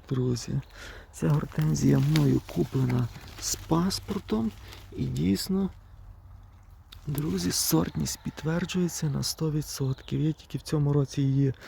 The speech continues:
почав живцювати. До речі, можливо, будуть живці на серпень місяць. Кому цікаво, підписуйтесь, будь ласка, на мій Telegram-канал.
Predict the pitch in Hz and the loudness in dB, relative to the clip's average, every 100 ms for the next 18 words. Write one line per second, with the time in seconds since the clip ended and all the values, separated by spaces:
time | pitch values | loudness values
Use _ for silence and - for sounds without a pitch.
0 | - - - - - 131 - 143 127 117 | -14 -14 -16 -20 -14 -8 0 2 2 2
1 | 127 - - 127 147 180 220 - 185 170 | 0 0 0 2 4 4 4 2 0 2
2 | 160 151 - 147 139 143 143 139 143 - | 2 0 0 0 2 2 2 2 2 2
3 | 127 135 127 - 214 226 185 214 208 - | 2 0 -2 0 2 4 2 0 0 0
4 | 202 202 202 190 196 - - - - - | 2 4 4 2 -4 -6 -14 -18 -18 -16
5 | - - - - - 151 165 - - 160 | -16 -18 -20 -14 -4 0 0 -2 -2 0
6 | 175 202 190 - - 165 165 - - 151 | 2 4 2 -2 -6 -2 0 -2 -2 -6
7 | 139 143 151 151 - 143 143 139 143 - | -4 -4 -2 -2 -2 -2 2 2 2 0
8 | 135 127 131 139 - 139 139 156 190 | 2 4 4 2 2 0 2 4 2